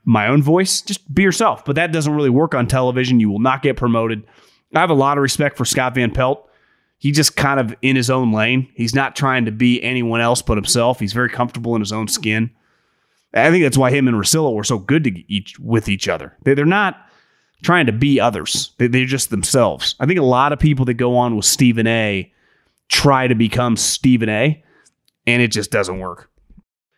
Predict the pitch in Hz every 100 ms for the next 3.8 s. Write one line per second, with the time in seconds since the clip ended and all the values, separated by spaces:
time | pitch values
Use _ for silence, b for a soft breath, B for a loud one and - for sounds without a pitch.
0 | _ 170 190 185 175 160 190 143 - -
1 | _ 135 190 214 277 285 277 - 214 185
2 | - 190 185 196 208 160 147 160 147 170
3 | 175 156 143 139 - 165 160 160